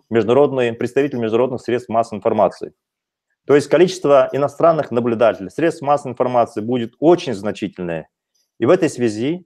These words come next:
мы считаем, что наши действия должны быть открытыми и прозрачными, потому что мы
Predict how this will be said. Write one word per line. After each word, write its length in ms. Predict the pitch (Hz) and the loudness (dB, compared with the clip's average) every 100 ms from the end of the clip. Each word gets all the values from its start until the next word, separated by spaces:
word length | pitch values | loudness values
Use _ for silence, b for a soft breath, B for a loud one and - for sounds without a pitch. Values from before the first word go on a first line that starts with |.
| - | -8
мы 140 | 131 | -8
считаем, 380 | - 107 139 151 | -6 0 0 0
что 160 | - 120 | -6 -4
наши 280 | 131 - | -2 -2
действия 380 | 104 139 147 117 | -2 -2 -2 -2
должны 260 | 110 113 123 | -2 -2 -4
быть 160 | 110 | -8
открытыми 540 | - 107 - 147 127 110 | -6 -4 0 0 0 -6
и 40 | |
прозрачными, 800 | - 107 101 104 101 - 135 160 _ | 0 0 2 2 0 -6 -8 -10 _
потому 340 | - 110 135 165 | -4 0 0 -2
что 200 | - 117 | -2 -2
мы 320 | 120 147 | 0 0